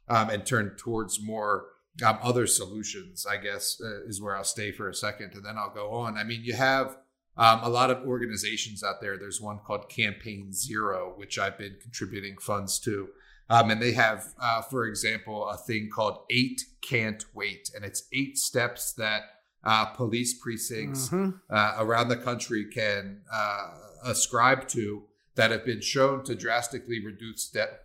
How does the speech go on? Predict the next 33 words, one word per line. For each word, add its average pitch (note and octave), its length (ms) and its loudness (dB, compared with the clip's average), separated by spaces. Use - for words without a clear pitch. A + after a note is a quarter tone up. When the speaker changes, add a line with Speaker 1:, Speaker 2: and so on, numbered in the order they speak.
Speaker 1:
deaths, A2 480 0
uh, G2+ 260 -2
at G#2 140 -10
the G#2 80 -10
hands G2+ 260 -8
of F#2+ 100 -12
police G#2 360 -4
when G#2 160 -2
they're G2+ 160 -8
implemented. F#2+ 520 -14
And F#2 220 -14
I G2 120 -6
guess G2+ 200 -6
I'll F#2 120 -10
just F2+ 200 -6
read G2 200 -12
the F#2 100 -8
eight G2+ 220 -14
real F#2+ 140 -6
quick. - 340 -12
Those G#2+ 240 -4
are G2+ 220 -2
ban A2+ 340 2
chokeholds A2+ 640 -4
and G#2+ 140 -10
strangleholds, F#2 920 -4
require A2+ 800 6
de-escalation, G#2 960 -2
require A#2+ 640 6
warning A2+ 540 -6
before A2 480 -2
shooting, G2 580 -2
Speaker 2:
Hmm. C#3 280 -2